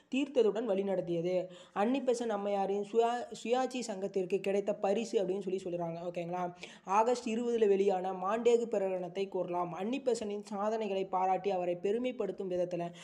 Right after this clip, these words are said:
ஆயிரத்தி தொள்ளாயிரத்தி பதினேழு டிசம்பர் கல்-, டிசம்பர்ல கல்கத்தாவுல நடைபெற்ற காங்கிரஸ் மாநாட்டின் தலைவராக அன்னிபெசன்ட் அம்மையார் வந்து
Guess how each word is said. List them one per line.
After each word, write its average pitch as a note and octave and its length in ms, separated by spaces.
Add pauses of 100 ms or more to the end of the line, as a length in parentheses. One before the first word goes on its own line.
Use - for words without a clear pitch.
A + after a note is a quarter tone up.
(160)
ஆயிரத்தி B3 480
தொள்ளாயிரத்தி G3 540
பதினேழு G3 640
டிசம்பர் A3+ 520 (120)
கல்-, A3 260 (120)
டிசம்பர்ல G3 600
கல்கத்தாவுல A3+ 680
நடைபெற்ற F#3 400
காங்கிரஸ் A#3 520
மாநாட்டின் G3 480
தலைவராக G#3+ 720 (220)
அன்னிபெசன்ட் G3 520
அம்மையார் F3 320
வந்து F3 480